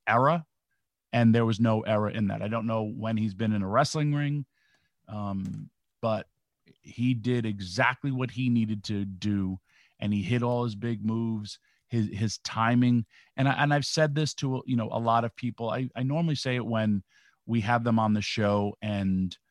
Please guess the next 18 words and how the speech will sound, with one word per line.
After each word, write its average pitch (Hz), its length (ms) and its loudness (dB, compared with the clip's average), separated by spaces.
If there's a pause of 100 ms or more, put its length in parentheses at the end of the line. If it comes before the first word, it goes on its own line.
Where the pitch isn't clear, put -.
(560)
or 117 280 4
if 104 140 -4
I'm 101 160 2
helping 110 400 0
them, 104 440 2 (220)
like, 95 280 -6
for, 98 320 -6
for 104 180 -6
talent 104 380 0
that's 98 240 -2
come 107 200 -2
over 101 260 -2
to 95 200 -6
Impact, 104 560 0 (1040)
they 120 280 2
are 165 140 6
better 117 600 0 (540)
performers 127 880 -2